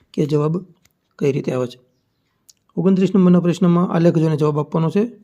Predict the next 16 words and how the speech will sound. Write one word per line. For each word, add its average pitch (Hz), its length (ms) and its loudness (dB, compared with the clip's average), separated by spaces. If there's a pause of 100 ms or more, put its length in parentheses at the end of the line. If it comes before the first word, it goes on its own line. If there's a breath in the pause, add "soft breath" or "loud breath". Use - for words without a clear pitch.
(480 soft breath)
કે 175 320 -2 (580)
સૌથી 180 840 0
વધુ 175 380 2
કયા 170 220 2
શહેરનું 165 360 2
તાપમાન 160 320 -2
સૌથી 160 260 -4
વધુ 156 220 0
છે? 202 180 0
તો 180 320 -6
સૌથી 175 320 -2
ઊંચો 165 260 0
આલેખ 160 200 0
જે 151 220 -4 (520)
સ્તંભ 156 380 -6
છે 156 360 -2